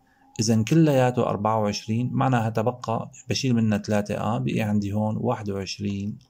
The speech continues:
آ. لو اطلعت شباب على المثلث الصغير اللي عاطيني عم بيقول لي مساحة اي بي اف مساحته ثلاثة، وأنا عم بقول ثلاثة آ طلع معي، معناها ال آ عم بيعطي واحد،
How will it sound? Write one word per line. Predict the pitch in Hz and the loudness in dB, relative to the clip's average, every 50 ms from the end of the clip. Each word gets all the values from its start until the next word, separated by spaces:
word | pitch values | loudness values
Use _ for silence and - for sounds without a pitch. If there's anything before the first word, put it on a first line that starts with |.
| - | -2
آ. | 117 110 92 82 - - - - - - - _ _ _ _ _ _ _ _ _ _ _ _ _ _ _ _ _ _ _ _ _ _ _ _ - _ _ - - - - - _ _ _ _ _ - | 0 0 0 -2 -6 -12 -20 -20 -20 -20 -20 _ _ _ _ _ _ _ _ _ _ _ _ _ _ _ _ _ _ _ _ _ _ _ _ -20 _ _ -20 -20 -20 -20 -20 _ _ _ _ _ 0
لو | - 123 135 139 131 - - - - - - | 2 4 4 4 4 0 -2 -6 -10 -8 -6
اطلعت | 131 127 - 139 135 135 147 165 185 180 165 | -6 -2 2 2 4 4 4 4 4 2 2
شباب | 170 - 110 107 98 90 90 | 0 0 0 0 0 -2 -2
على | 95 104 | 0 0
المثلث | 107 107 104 - 127 135 143 143 135 131 131 | 2 2 2 2 0 0 0 0 0 0 0
الصغير | 127 120 117 110 104 110 120 120 | 0 0 0 -2 -2 -2 0 0
اللي | 110 101 92 | 0 0 -2
عاطيني | 92 98 - - 110 107 101 95 | -4 -4 -2 -2 0 0 2 0
عم | 92 95 98 | 0 0 0
بيقول | 113 110 143 | 0 0 0
لي | 147 147 | 2 2
مساحة | 135 120 107 - 147 165 170 170 165 - 101 - - - _ _ _ - | 2 2 2 2 4 4 4 2 2 -2 -6 -6 -10 -16 _ _ _ -2
اي | 135 139 131 123 113 | 0 2 2 2 2
بي | 120 143 160 170 165 165 151 151 | 4 4 4 4 4 4 2 0
اف | 151 - - 117 | 0 0 0 -2
مساحته | 110 113 151 151 139 - 127 110 | 0 2 0 0 0 0 -4 -2
ثلاثة، | - 107 101 98 - 101 | 0 0 -2 0 0 0
وأنا | 98 101 123 131 | 0 2 2 2
عم | 127 123 | 2 2
بقول | 120 - 156 165 165 151 - - | 2 2 2 2 2 2 2 0
ثلاثة | 160 170 180 170 175 - - - 95 | 2 2 2 2 0 -2 -2 -2 -4
آ | 92 | -4
طلع | - 92 90 90 85 | -4 -4 -6 -4 -4
معي، | 87 85 85 85 - - - _ _ - - - | -6 -6 -8 -8 -12 -16 -20 _ _ -16 -8 -4
معناها | - 101 110 127 135 131 123 | -2 0 0 2 2 0 0
ال | 101 95 | 0 0
آ | - - 117 123 123 117 | -2 -2 0 0 0 0
عم | 107 101 | -2 -2
بيعطي | 98 104 104 104 - - 95 | -2 -2 -2 -4 -4 -4 -4
واحد، | 92 90 92 92 87 - - - | -2 -2 -2 -4 -6 -8 -12 -20